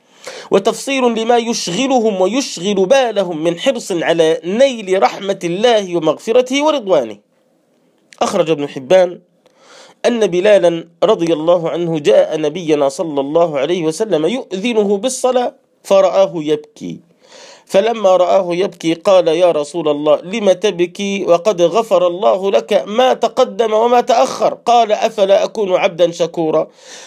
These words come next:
لقد نزلت علي الليلة آية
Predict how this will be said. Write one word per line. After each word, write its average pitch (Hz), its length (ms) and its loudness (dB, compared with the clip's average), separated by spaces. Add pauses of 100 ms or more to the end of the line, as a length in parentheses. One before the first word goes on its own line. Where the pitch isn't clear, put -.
(100)
لقد 226 380 0
نزلت 226 460 0
علي 208 380 0
الليلة 196 340 0
آية 196 440 0